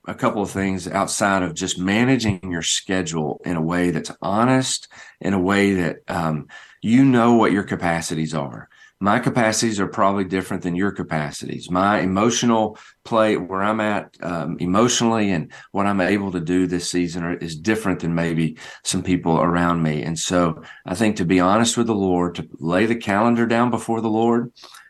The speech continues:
say, "Lord, you know, I, I need you to direct my steps here," and, um, say no to some things in a very strategic and a very intentional way that you need to say no to. And, uh, then when you do say yes,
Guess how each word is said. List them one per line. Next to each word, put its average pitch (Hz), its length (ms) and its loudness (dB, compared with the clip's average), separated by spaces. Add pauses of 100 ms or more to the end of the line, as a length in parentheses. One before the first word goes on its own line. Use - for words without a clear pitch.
(100)
say, 87 200 -2
"Lord, 107 440 2
you 90 100 -2
know, 87 120 -2
I, 90 220 0
I 82 80 -6
need 92 300 -2
you 98 60 2
to 85 100 0
direct 87 260 2
my 80 120 0
steps - 420 0
here," 120 320 4 (400)
and, 87 480 0
um, 80 440 0 (260)
say 104 260 2
no 92 240 4
to 120 140 2
some 110 180 0
things 104 680 -2
in 87 160 -2
a 78 180 2
very 90 320 2
strategic 90 720 0
and 80 120 -2
a - 20 -4
very 85 220 0
intentional 82 600 0
way 80 360 0 (300)
that 85 100 2
you 82 80 4
need 87 160 2
to 78 80 -4
say 78 180 0
no 87 300 0
to. 92 400 2 (320)
And, 82 340 0
uh, 80 140 2
then 104 220 2
when 107 140 4
you 98 120 4
do 120 240 4
say 98 260 0
yes, 78 560 -4